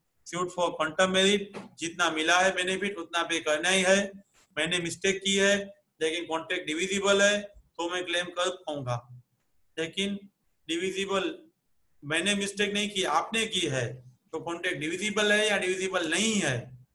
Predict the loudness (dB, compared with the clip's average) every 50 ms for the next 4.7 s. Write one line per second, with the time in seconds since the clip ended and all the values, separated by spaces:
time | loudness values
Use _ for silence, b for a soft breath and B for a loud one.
0 | _ _ -6 -6 -6 -6 -4 -4 -4 -4 -4 -4 -4 -2 -2 -2 -2 -4 -6 -6
1 | -4 -6 -6 -8 -10 -16 -20 _ _ _ _ _ _ _ -6 -2 0 0 0 0
2 | -2 -4 -6 -4 0 0 0 0 -2 -4 -4 -2 0 0 0 2 2 2 2 0
3 | 0 0 0 2 2 4 2 2 -2 -6 -8 -6 -6 -4 -4 -2 -2 -4 -2 -4
4 | -6 -4 -2 -2 0 2 2 0 0 -4 -8 -12 -20